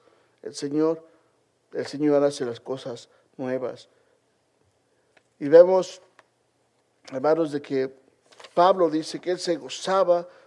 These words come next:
por esos hermanos al ver cómo es de que la palabra de Dios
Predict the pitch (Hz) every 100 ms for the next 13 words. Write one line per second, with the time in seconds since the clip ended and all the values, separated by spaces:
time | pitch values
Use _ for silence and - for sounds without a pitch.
0 | _ 143 151 151 - 135 143 165 160 151
1 | - _ _ _ 135 131 143 165 160 -
2 | - _ 170 156 160 151 151 - 139 123
3 | - _ _ _ - 135 - 143 160 170
4 | 170 156 135 127 156 165